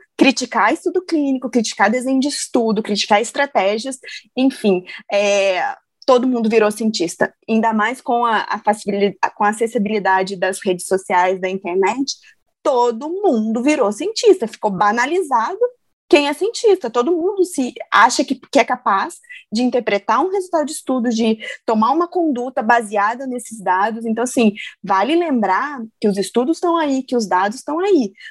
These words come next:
mas que o grande diferencial não é ter um monte de dado,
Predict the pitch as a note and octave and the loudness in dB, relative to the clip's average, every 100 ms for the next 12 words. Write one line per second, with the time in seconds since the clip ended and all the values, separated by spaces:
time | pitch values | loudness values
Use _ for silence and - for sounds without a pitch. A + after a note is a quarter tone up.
0 | - G3+ A3 A3 A#3 G3+ F3+ F3 G#3+ A#3+ | -2 0 0 0 0 0 -4 -6 0 2
1 | A#3+ D4+ A4 B4 A#4 A4 G#4 E4+ - F#3 | 2 2 0 -2 0 2 2 -4 -8 -2
2 | G#3+ E4 - C#4 B3+ C4 - - G#3 A3 | 0 0 0 0 0 -2 -4 -2 0 0
3 | C#4 B3 B3 A#3+ A#3+ A3 A3 G3+ A3 F#3+ | -2 -4 -2 0 2 2 0 -2 2 4
4 | E3+ D#3+ | 4 0